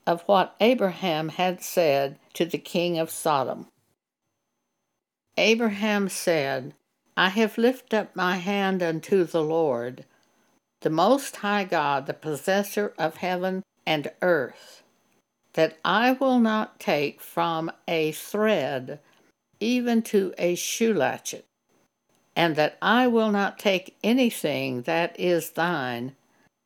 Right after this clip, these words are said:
lest thou shouldst say, 'I have made Abram rich.'"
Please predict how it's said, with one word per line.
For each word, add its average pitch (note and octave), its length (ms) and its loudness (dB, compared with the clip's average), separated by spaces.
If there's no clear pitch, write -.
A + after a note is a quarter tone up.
lest G3 600 2
thou F3+ 340 2
shouldst - 500 -2
say, C#3 520 0
'I F#3+ 220 0
have E3+ 360 -2
made C#3+ 480 -4
Abram C#3 640 -2
rich.'" - 680 -2